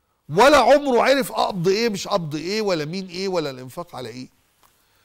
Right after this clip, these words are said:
كل حاجة بتتعمل عادي يعني، مصر يعني. وما أظنيش إن في أي حد من نجيب في عصر الجمهورية دي كلها حاسب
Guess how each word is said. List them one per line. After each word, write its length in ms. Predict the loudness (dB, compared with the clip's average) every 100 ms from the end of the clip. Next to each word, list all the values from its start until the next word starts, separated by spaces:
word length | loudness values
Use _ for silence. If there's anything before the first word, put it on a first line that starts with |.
| _ _
كل 200 | -4 -2
حاجة 240 | -2 -2
بتتعمل 680 | -4 -8 -6 -4 -2 -4 -6 _ _ _ _ _ _
عادي 380 | 0 2 2 0
يعني، 160 | -2 0
مصر 420 | 2 2 2 -4
يعني. 280 | -4 -4 -6 _ _ _ _ _ _ _ _ _ _ _ _ _ _ _ _ _ _ _ _
وما 200 | -4 0
أظنيش 420 | 0 -2 -4 -6
إن 100 | -6
في 180 | -6 -6
أي 180 | -4 -4
حد 500 | -2 -4 -4 -6 -12 -18 _ _
من 320 | -12 -8 -6 -4
نجيب 500 | -2 0 0 0 -6 _ _ _ _ _ _ _ _ _ _ _ _ _
في 160 | -14
عصر 340 | -4 0 0 -2
الجمهورية 680 | -4 -4 -4 0 0 2 0
دي 120 | -2
كلها 240 | -8 -8
حاسب 420 | -4 -2 -2 -6